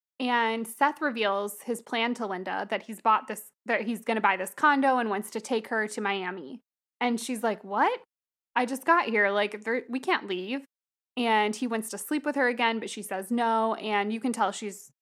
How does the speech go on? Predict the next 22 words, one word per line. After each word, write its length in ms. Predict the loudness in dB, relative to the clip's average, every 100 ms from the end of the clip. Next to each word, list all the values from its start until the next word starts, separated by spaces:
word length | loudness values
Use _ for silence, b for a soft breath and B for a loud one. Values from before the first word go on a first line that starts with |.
| _
annoyed 300 | -6 -6 -8
with 140 | -14 -14
him. 260 | -16 -12 -14 _ _ _ 2
At 140 | 2
the 60 | 2
same 180 | 2 2
time, 260 | 2 0
George 220 | 2 2 0
is 100 | 0
talking 340 | 0 2 -2
through 140 | -2
his 120 | -4 -2
problems 540 | 2 4 4 0 -2
with 240 | -2 -2
Rick 140 | -4 -2
m-, 180 | -4 -4 0
and 120 | 2
Marissa, 520 | 4 2 0 0 0 0
and 80 |
he 100 | -4
suddenly 460 | -2 -2 -2 -2 -4
realizes 800 | -2 2 2 2 0 -6 -8 -12